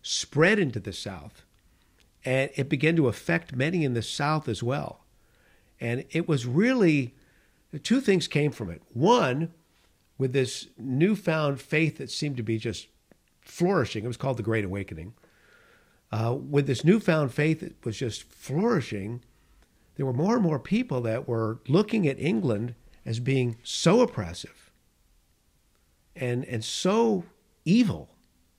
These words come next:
that they wanted nothing to do with England anymore. Were, were it not for this Great Awakening that took place,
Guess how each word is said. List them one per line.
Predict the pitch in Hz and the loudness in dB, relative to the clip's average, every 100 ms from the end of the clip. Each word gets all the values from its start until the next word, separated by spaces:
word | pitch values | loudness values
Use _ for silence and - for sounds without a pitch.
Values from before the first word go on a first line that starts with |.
| _ _ _ | _ _ _
that | 131 | -2
they | 170 | 2
wanted | 156 208 180 | 4 2 2
nothing | 147 196 202 180 | 4 2 4 2
to | |
do | 151 175 | 4 4
with | 156 165 | 2 2
England | 208 185 123 | 0 0 0
anymore. | 110 95 | -2 -2
Were, | 95 131 180 165 | 0 2 2 2
were | 208 | 2
it | 277 | 2
not | 202 202 | 0 0
for | 185 | 0
this | 139 | -2
Great | 123 117 180 | -2 0 2
Awakening | 185 131 185 190 139 113 | 2 0 -2 -2 -4 -4
that | 113 | -6
took | - 120 107 | -4 -6 -4
place, | 110 113 123 | -4 -4 -6